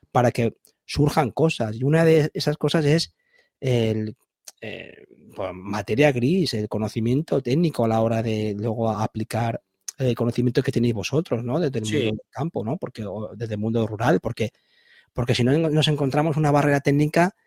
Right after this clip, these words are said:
Speaker 1: que es difícil luego de superar. O sea, por muchas ganas que tú le quieras poner, si llega un momento en el que tú estás muy, muy limitado por tus recursos, por tu conocimiento o por tu, o, bueno, por, por lo que sabes a la hora de aplicar eso, por ejemplo, en el mundo online y todo esto, pues tiene las patas muy cortas.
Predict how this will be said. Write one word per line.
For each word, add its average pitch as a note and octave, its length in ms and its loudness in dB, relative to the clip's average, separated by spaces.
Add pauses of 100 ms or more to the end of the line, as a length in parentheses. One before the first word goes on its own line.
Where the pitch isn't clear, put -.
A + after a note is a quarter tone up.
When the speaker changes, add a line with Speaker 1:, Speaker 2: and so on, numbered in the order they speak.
(240)
Speaker 1:
que C3+ 140 2
es C3+ 60 4
difícil F3 380 4
luego D3+ 200 2
de A2+ 80 0
superar. A#2 500 0
O A2 40 -2
sea, A2 160 -2
por A#2 140 -6
muchas B2 280 0
ganas D#3+ 200 2
que - 120 -2
tú - 100 -6
le C#3 100 0
quieras C3+ 240 2
poner, B2 360 -2 (340)
si A2+ 260 -4
llega C#3 240 0
un D#3 60 2
momento D#3 260 0
en D3 60 2
el D3 140 2
que C3+ 100 2
tú C#3 380 0
estás B2 360 -2
muy, C#3 500 0 (420)
muy C#3 180 4
limitado C#3 500 4
por C3+ 160 -4
tus B2 140 -8
recursos, A#2+ 480 -6 (800)
por B2+ 120 -2
tu C3 80 0
conocimiento A#2+ 640 2 (120)
o C3 160 0
por A#2+ 180 0
tu, A2+ 160 -2
o, A2 720 -4 (240)
bueno, B2+ 200 -8
por, G2+ 140 -10
por F#2+ 200 -4
lo G2 100 -2
que - 100 -10
sabes D3+ 360 4
a C3 60 4
la B2+ 100 2
hora B2 120 2
de B2 80 4
aplicar A#2+ 360 -2
eso, A#2 500 0
por A#2 120 -6
ejemplo, B2 240 0
en A#2+ 80 4
el A#2+ 60 2
mundo A#2+ 240 2
online A#2 400 2
y A#2+ 40 -2
todo A2+ 160 -2
esto, A2 240 -6
pues - 160 -14
tiene G#2+ 180 -10
las B2 120 -2
patas C#3 280 -2
muy C3 140 -6
cortas. D#3 400 -8